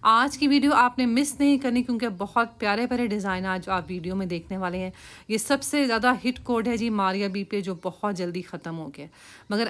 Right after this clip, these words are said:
आपने अगर इसमें से कुछ भी बाय करना है, आपने जल्दी से स्क्रीनशॉट सेंड करने हैं क्योंकि तमाम जो सूट्स हैं ये अभी अवेलेबल हैं। इसके अलावा इनकी जो प्राइस है वो भी मैंने स्क्रीन पर मेंशन कर दी है। लास्ट में आप जो देख रहे हैं बहुत प्यारा सूट है, शिफॉन का इसके साथ दुपट्टा है, कैमरिक की शर्ट है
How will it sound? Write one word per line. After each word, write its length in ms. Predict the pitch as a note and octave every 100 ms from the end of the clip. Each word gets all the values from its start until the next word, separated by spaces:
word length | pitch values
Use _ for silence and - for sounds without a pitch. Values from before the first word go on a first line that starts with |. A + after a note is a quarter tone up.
| G#3
आपने 340 | G#3+ G#3+ A#3
अगर 200 | A3 A3
इसमें 240 | A3 - A3
से 120 | A#3+
कुछ 260 | A#3 G#3 -
भी 140 | A#3+
बाय 260 | G#3+ A3 G#3
करना 260 | G#3+ G3+ G#3+
है, 160 | G#3
आपने 360 | - F#3+ G3 G#3
जल्दी 300 | G3 G3 A#3
से 100 | B3+
स्क्रीनशॉट 540 | B3 A3+ A3 - G#3+ G#3+
सेंड 260 | A3 G#3
करने 200 | G#3 G#3
हैं 100 | G#3
क्योंकि 220 | G#3+ G3+ G3+
तमाम 440 | G3+ G3 G3+ A#3 A3+
जो 180 | G3 G3+
सूट्स 440 | G3 - G#3+ A#3 A#3
हैं 160 | G3+ - - - - -
ये 60 | G#3
अभी 240 | G3 A3 G#3+
अवेलेबल 540 | F#3 F3 D#3 D3+ D3+
हैं। 160 | D3 - - - - A#3+
इसके 200 | - C#4
अलावा 260 | B3+ B3+
इनकी 240 | B3+ A#3+ A3
जो 120 | A#3+ A#3+ A#3+ B3
प्राइस 340 | A#3 C#4+ C#4+
है 40 | C#4
वो 120 | B3+
भी 120 | C4+
मैंने 220 | C4 B3+
स्क्रीन 260 | C4 B3 A#3
पर 100 | B3
मेंशन 380 | A#3 A3+ B3+ A3+
कर 160 | A#3
दी 160 | G3 G#3+
है। 100 | A3+
लास्ट 480 | G3+ F#3 G#3+ B3+ -
में 60 | C4+
आप 120 | A#3
जो 120 | A3
देख 220 | G3+ G3+
रहे 80 | G#3+
हैं 120 | F#3+
बहुत 220 | F3 F3 F3
प्यारा 280 | E3 E3+ F#3
सूट 300 | F3 E3+ G3
है, 140 | F#3 - - - -
शिफॉन 460 | - B3 A#3 A3+ B3
का 100 | B3
इसके 220 | - A#3+
साथ 200 | - A3
दुपट्टा 360 | F#3 F#3+ F#3 G3+
है, 120 | G#3
कैमरिक 440 | G#3+ F#3+ E3+ D#3+ D#3+
की 100 | E3
शर्ट 340 | - C#3 -
है 80 | D3+